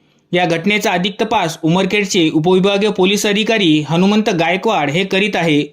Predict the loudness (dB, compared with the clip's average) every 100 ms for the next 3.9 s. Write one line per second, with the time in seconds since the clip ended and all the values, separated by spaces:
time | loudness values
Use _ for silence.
0 | _ _ _ _ _ -2 0 0 0 0
1 | 0 0 0 2 2 2 0 -2 0 2
2 | 2 0 0 2 2 2 0 0 0 -2
3 | 0 0 0 0 2 2 2 2 0